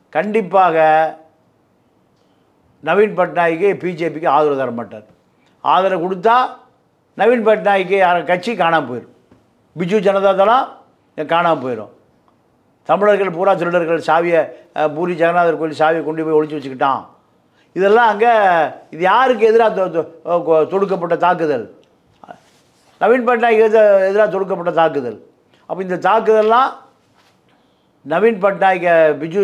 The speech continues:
ஜனதா தளத்தை பலவீனப்படுத்தணும். அப்ப வெற்றி பெற்றால் இருபத்தொரு சீட்டு அவர் கிடைக்குதுன்னு வச்சுக்கங்க, அவர் பி ஜேக்கு எப்படி ஆ-, ஆதரவு கொடுப்பாரு? வாய்ப்பே இல்லை. அடுத்து West Bengal நாற்பத்தி ரெண்டு சீட்டு. மம்தா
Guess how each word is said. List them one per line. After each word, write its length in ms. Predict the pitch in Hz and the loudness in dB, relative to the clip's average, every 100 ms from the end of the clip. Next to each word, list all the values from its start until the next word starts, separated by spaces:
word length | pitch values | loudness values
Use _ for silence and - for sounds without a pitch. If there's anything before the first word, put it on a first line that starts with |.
| 160 | 0
ஜனதா 260 | 165 175 175 | 0 2 2
தளத்தை 280 | 156 156 147 | 2 0 0
பலவீனப்படுத்தணும். 800 | 151 156 151 127 120 104 104 _ _ _ _ _ _ _ _ _ | 0 0 -2 -6 -10 -12 -18 _ _ _ _ _ _ _ _ _
அப்ப 140 | 208 | 0
வெற்றி 240 | 214 208 | 0 0
பெற்றால் 440 | 254 247 254 262 247 - - - | -2 0 2 4 2 -2 -14 -8
இருபத்தொரு 400 | 214 214 196 170 | -4 0 0 -2
சீட்டு 200 | 233 226 | 0 0
அவர் 160 | 185 | 2
கிடைக்குதுன்னு 380 | 190 196 196 180 | -2 -2 -2 -4
வச்சுக்கங்க, 320 | 147 147 147 - _ _ | -6 -6 -8 -10 _ _
அவர் 180 | - 185 | -2 0
பி 100 | 185 | 0
ஜேக்கு 240 | 220 220 196 | 0 2 2
எப்படி 200 | 196 190 | 0 2
ஆ-, 300 | 165 165 180 | 4 4 4
ஆதரவு 240 | 170 180 165 | 2 0 -4
கொடுப்பாரு? 360 | 147 143 139 143 - _ _ _ | -4 -6 -6 -10 -20 _ _ _
வாய்ப்பே 420 | 151 185 185 170 151 | 0 0 0 0 -2
இல்லை. 220 | 123 117 - _ _ _ | -2 -8 -12 _ _ _
அடுத்து 300 | 170 196 202 | -2 0 -4
West 220 | 165 190 | -4 -6
Bengal 380 | 160 147 135 120 | -6 -2 -4 -2
நாற்பத்தி 440 | 139 156 151 131 | -4 -2 -4 -6
ரெண்டு 140 | 127 120 | -10 -12
சீட்டு. 300 | 131 120 131 _ _ _ _ _ _ _ | -16 -18 -20 _ _ _ _ _ _ _
மம்தா 320 | 143 175 208 | -8 -2 0